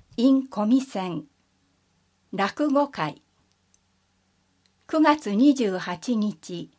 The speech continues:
木曜日。午前十時から十一時。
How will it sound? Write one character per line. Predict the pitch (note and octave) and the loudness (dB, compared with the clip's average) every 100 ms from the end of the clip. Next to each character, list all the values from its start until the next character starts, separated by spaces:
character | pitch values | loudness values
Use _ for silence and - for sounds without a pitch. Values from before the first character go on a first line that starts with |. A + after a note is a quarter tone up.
| _ | _
木 | - F#3 - C#4+ | -8 -8 -4 0
曜 | C#4+ B3+ F3 D3+ | 2 2 0 -4
日。 | C#3+ _ _ _ _ _ _ _ _ _ - | -12 _ _ _ _ _ _ _ _ _ 0
午 | C4 | 2
前 | D4+ B3+ A3+ A3 | 4 2 2 -2
十 | C#4 D4 C4 | 0 0 0
時 | G#3 | -4
か | - E3 | -6 -6
ら | E3 D#3+ _ | -4 -6 _
十 | D#3 A3+ B3+ | -8 0 2
一 | B3+ B3+ G3 E3+ | 2 -2 -8 -10
時。 | D#3 | -12